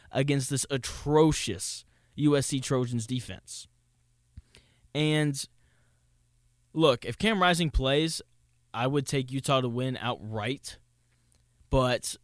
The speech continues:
I'm not gonna bet on something that I don't know about. So I'm gonna act like he's not gonna play, and I'm gonna take Utah to cover, but they lose. I think U S C wins the game thirty-four twenty-eight. That total will also clear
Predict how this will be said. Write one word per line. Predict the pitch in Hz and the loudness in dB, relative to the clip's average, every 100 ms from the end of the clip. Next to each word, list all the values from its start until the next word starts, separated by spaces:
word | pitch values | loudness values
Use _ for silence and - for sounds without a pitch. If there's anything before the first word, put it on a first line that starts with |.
| - | -6
I'm | 123 | -4
not | 120 | -2
gonna | 120 120 | -2 -4
bet | 113 113 | -2 -2
on | 117 | -2
something | - 113 117 | -4 -6 -4
that | 110 107 - _ | -4 -6 -8 _
I | 117 | -6
don't | 117 | -2
know | 127 | 0
about. | 139 95 - - | 0 -2 -6 -10
So | - | -4
I'm | 120 | 0
gonna | 135 113 | 2 4
act | 131 - | 2 2
like | 120 - | -4 -4
he's | 135 | -4
not | 123 117 | -2 -2
gonna | - 135 | -2 -4
play, | - 147 160 180 _ _ _ | 0 0 0 -2 _ _ _
and | - 131 | -4 0
I'm | 139 | 0
gonna | 139 | 0
take | - 127 - | -2 -4 -4
Utah | 139 139 151 143 | -6 0 2 2
to | 117 - | 0 -8
cover, | - 127 143 185 226 _ _ _ _ - | -6 -4 -2 -4 -4 _ _ _ _ -4
but | 143 | -2
they | 143 135 | 2 0
lose. | 131 147 151 | 2 2 2
I | 139 | 0
think | 139 131 | -4 -2
U | 143 | -2
S | 131 | -2
C | 139 | -4
wins | 135 131 | -4 -4
the | 127 | -4
game | 123 123 | -4 -4
thirty-four | 113 - 143 147 135 143 135 127 120 - _ _ - | -4 0 2 2 0 -2 2 2 0 -4 _ _ -10
twenty-eight. | - 156 151 135 131 120 - - - _ _ _ _ - | -2 0 2 2 2 0 -6 -14 -16 _ _ _ _ -6
That | 113 | -4
total | - 135 123 | -2 -2 0
will | 107 | -2
also | 117 120 | -2 -4
clear | 107 - 127 120 107 | -8 -6 -4 -2 -4